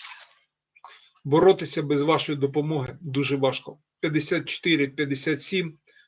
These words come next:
нуль вісім двадцять п'ять тринадцять сімдесят один вісімдесят дев'ять сімдесят вісім.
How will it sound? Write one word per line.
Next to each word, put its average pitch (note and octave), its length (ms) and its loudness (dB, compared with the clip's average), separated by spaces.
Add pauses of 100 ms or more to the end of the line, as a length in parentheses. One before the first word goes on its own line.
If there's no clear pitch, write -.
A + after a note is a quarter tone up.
(120)
нуль E3 220 0
вісім D3+ 540 0
двадцять C#3+ 500 0
п'ять F3 340 2 (380)
тринадцять D#3+ 580 0
сімдесят D3 640 0
один D#3 360 -2 (340)
вісімдесят D#3 580 0
дев'ять D#3 320 4
сімдесят C#3 580 -2
вісім. D3 320 2